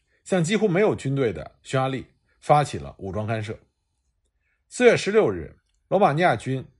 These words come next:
以三倍优势的兵力越过了军事分界线，四天之后进驻纳基瓦拉德市，四月二十三日又占领了德布勒森市。四月底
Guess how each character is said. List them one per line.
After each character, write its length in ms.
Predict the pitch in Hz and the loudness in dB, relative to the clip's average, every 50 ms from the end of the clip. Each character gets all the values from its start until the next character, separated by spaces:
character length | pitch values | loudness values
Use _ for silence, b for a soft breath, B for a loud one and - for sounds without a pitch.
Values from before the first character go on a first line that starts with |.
| _ _ _ | _ _ _
以 120 | - 123 120 | -6 -4 -2
三 280 | - - 220 220 220 | 2 2 2 2 4
倍 120 | 202 156 135 | 2 0 0
优 140 | 156 160 | 0 0
势 100 | 151 - | -2 -4
的 80 | 123 95 | -6 -10
兵 220 | 87 - 131 135 | -10 -8 -8 -8
力 220 | 131 107 80 - _ _ _ _ | -8 -10 -12 -14 _ _ _ _
越 220 | - 202 214 202 147 | -2 2 4 4 4
过 180 | 120 113 107 | 4 2 0
了 160 | 90 - - - _ | -2 -4 -8 -14 _
军 160 | - 147 147 | -6 -4 -4
事 80 | 120 113 | -4 -4
分 160 | - - 123 | -6 -8 -8
界 100 | 127 120 | -8 -8
线， 240 | 117 - 120 - - _ _ _ _ _ b b b b b b b b - | -8 -10 -12 -14 -14 _ _ _ _ _ b b b b b b b b -8
四 120 | - 220 | -2 2
天 180 | 208 208 208 196 | 4 4 4 4
之 100 | 202 196 | 0 0
后 420 | - 190 147 - - - _ _ _ _ | 2 2 2 0 0 -6 _ _ _ _
进 220 | - 202 190 156 | -2 0 0 2
驻 320 | 135 131 117 95 - _ _ _ _ | 2 0 -2 -4 -6 _ _ _ _
纳 180 | - 170 165 147 | -2 0 0 2
基 100 | 143 165 | 2 2
瓦 140 | 151 143 139 | 2 2 4
拉 120 | 147 156 | 4 2
德 220 | 143 120 98 117 | 2 0 -4 -6
市， 300 | 123 - - - - _ _ _ _ _ _ _ _ _ _ | -6 -8 -8 -12 -12 _ _ _ _ _ _ _ _ _ _
四 200 | - - - 202 | -10 -2 2 4
月 60 | 185 | 6
二 120 | 160 123 | 6 4
十 60 | 107 104 | 4 0
三 220 | - 170 175 180 | 0 0 0 0
日 300 | 170 139 - - _ _ _ _ _ _ | 0 -4 -6 -8 _ _ _ _ _ _
又 120 | - 185 180 | 0 2 4
占 240 | - - 220 196 151 | 6 6 6 6 4
领 140 | 117 87 | 0 -4
了 300 | - - 87 80 - _ _ | -8 -12 -12 -14 -16 _ _
德 140 | - 131 151 | -2 0 2
布 80 | 165 170 | 2 2
勒 100 | 156 127 | 2 2
森 220 | 104 - 151 160 | 0 -2 -4 -4
市。 280 | 143 - 104 - _ _ _ _ _ _ _ _ _ _ _ _ _ _ | -6 -8 -10 -14 _ _ _ _ _ _ _ _ _ _ _ _ _ _
四 200 | - - - 262 | -6 -2 2 4
月 120 | 233 180 | 4 4
底 320 | - 101 90 - - - | 4 0 -8 -12 -14 -18